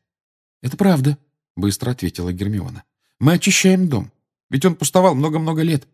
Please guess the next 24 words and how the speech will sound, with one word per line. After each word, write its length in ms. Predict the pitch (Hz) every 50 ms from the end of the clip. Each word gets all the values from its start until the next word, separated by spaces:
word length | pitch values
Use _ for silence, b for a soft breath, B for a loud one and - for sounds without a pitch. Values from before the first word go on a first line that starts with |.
| _ _ -
и 80 | 120
здесь 220 | 123 117 147 175 -
чего 260 | - - 151 160 175
только 280 | - 196 180 - 185
не 100 | 175 180
завелось. 560 | 180 156 170 165 160 135 98 76 - - - _ _ _ _ _ _
Кухня 320 | - 226 254 - 165 147
и 20 | 135
большая 340 | 135 175 180 180 - 156
часть 320 | 139 - 160 151 143 - -
спален 340 | - - - 214 202 160 170
уже 160 | 170 175 190
готовы. 440 | 190 220 214 - 240 151 107 76 - _ _ _ _ -
Завтра 440 | 131 117 107 160 180 - - 139 123
займёмся 520 | 113 135 151 143 143 135 120 139 - 143
гости-, 420 | 123 131 131 131 - 202 190 - _
а, 60 | -
-а, 40 | 214
-а, 540 | 269 285 311 320 339 359 381 381 370 339 294
а!" 100 | 247 - _ _ _ _ _ _ _ _ _ _ _ _ _ _ _ _ _ _ _ _ _ _ _ _ _ _ _ _ _ _ _ _ _ _
С 120 | - 95 90
двумя 300 | 87 95 98 104 117 113
громкими 480 | 92 104 117 123 117 - - 107 98
хлопками 680 | 95 - - 76 71 - - - - 85 67 - -